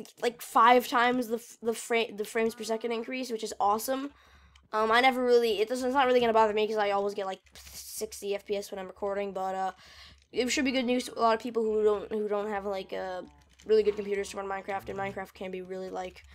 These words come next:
performance heavy, which is kinda weird considering the graphics, but it can be because of, like, the random, the generation and stuff like that. See, I told you they could breed again. Oh, there's three.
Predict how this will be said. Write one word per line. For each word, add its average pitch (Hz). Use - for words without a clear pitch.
performance 196
heavy, 190
which 185
is -
kinda 190
weird 185
considering 185
the 185
graphics, 185
but 175
it 202
can 196
be 190
because 185
of, 180
like, 185
the 185
random, 190
the 196
generation 190
and 185
stuff 185
like 185
that. 190
See, -
I -
told 349
you 285
they 214
could 208
breed 190
again. 214
Oh, 202
there's 196
three. 190